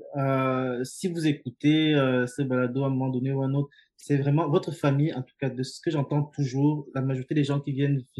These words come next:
viennent vraiment pour donner une meilleure chance au, au, à leur, à leurs enfants et qui viennent avec le désir de construire une famille, de construire quelque chose. Donc,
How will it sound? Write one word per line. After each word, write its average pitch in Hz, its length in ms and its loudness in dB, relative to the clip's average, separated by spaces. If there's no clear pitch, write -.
viennent 151 260 -2
vraiment 135 260 -2
pour - 140 -10
donner 139 420 0
une 147 180 2
meilleure 143 300 6
chance 151 400 -4
au, 147 80 -4
au, 127 500 -2
à 120 60 -2
leur, 135 360 0
à 123 40 -2
leurs 131 260 -2
enfants 147 480 -2
et 131 140 -4
qui 160 120 -8
viennent 160 300 2
avec 147 220 0
le 143 100 0
désir 143 400 4
de 156 80 0
construire 151 840 0
une 143 120 -2
famille, 139 360 0
de 135 120 0
construire 143 360 -4
quelque 147 180 -4
chose. 135 220 -4
Donc, 143 200 0